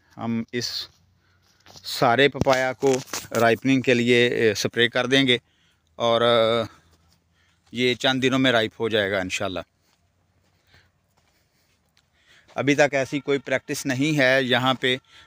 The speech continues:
ये उतार के इसको, अ, करते हैं, अ, पैक और फिर उसको हीट देते हैं अखबारों में लपेट के, लेकिन हम कोई ऐसी प्रैक्टिस नहीं करेंगे जिसमें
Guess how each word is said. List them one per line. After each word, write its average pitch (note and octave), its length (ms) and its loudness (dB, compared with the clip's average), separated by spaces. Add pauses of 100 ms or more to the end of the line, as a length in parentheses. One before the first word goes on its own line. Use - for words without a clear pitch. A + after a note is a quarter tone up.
(160)
ये C3 220 4
उतार B2+ 400 -2
के C3+ 260 0
इसको, B2+ 580 0
अ, A2+ 600 0 (1000)
करते B2 340 -4
हैं, B2+ 380 0
अ, G#2+ 40 -2 (680)
पैक B2 480 -2
और A#2+ 240 0
फिर A#2+ 160 -6
उसको B2 240 -4
हीट B2 240 -2
देते B2+ 300 0
हैं B2+ 200 -4 (480)
अखबारों A2+ 420 2
में B2 120 -2
लपेट A#2 380 -2
के, C3 220 -2 (420)
लेकिन B2+ 220 -2
हम C3 200 0
कोई C3+ 240 0
ऐसी C3 220 0
प्रैक्टिस B2+ 420 -6
नहीं C3+ 180 4
करेंगे C3 380 -2
जिसमें B2+ 480 -4